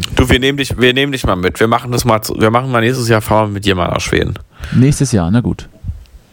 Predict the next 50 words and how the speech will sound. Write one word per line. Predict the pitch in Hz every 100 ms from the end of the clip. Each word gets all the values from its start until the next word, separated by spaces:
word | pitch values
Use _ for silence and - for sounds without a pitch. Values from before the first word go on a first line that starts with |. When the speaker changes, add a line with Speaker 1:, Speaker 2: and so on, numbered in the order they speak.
| -
Speaker 1:
Ja, | - 90
nächstes | 110 131 -
Jahr | 113
im | 110
Sommer | 90 85
dann | 82 87
oder | 87 85
so. | 82 85 - _ -
Speaker 2:
Im | 170
Sommer. | 175 113 - - - - - - - - - - -
Speaker 1:
Hm? | 143
Speaker 2:
Du | 233
weißt, | 220 -
das | 135
schreibe | - 151
ich |
Speaker 1:
Komm | 156
Speaker 2:
mir | 170
jetzt | 165
Speaker 1:
denn? |
Speaker 2:
auf. | 113 101 - -
Das | 113
schreibe | - 139
ich | 151
mir | 147
jetzt | 123
auf, | 110 131 -
weil | 107 110
ich, | - 107
weil | 110
ich | 107 -
auch | 107
so | - 113 104
ein, | 104 - - - - - - - -
so | - 110
ein | 110
klei-, | - 113 -
so | -
ein | 123
leicht | 113 135 -
verquerer | 151 - 120 147 139 131 120 - - - - - - - -
Psychopath | - 127 117 - 123 -
bin, | 110 98
der | 98
dann | 104 104
irgendwie | 98 107 110
sich | 101 107
so, | - 113 92
so, | 107 104 -
so | 104 95